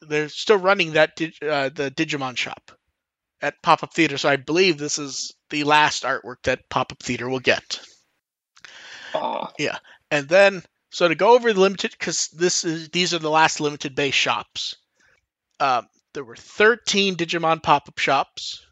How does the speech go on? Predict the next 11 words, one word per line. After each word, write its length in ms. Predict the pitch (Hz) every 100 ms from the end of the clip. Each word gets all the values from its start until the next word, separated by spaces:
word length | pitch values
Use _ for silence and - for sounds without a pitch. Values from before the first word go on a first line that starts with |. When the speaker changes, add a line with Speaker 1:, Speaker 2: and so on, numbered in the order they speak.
| _ _
Speaker 1:
at 200 | 135 139
multiple 400 | 139 135 139 156
locations. 920 | 147 135 139 123 - 127 170 - - - _ _ _ _ _ _ _
Um, 520 | 139 131 123 117 98 87 - _ _ _ _ _
so 340 | - 139 127 - _ -
Tri 320 | - 151 160
got 220 | 156 160
five, 680 | - 151 131 131 202 - - _ _ _ _ _ -
Digimon 420 | 151 147 151 147
twentieth 300 | 147 156 -
anniversary. 640 | 175 165 151 139 143 156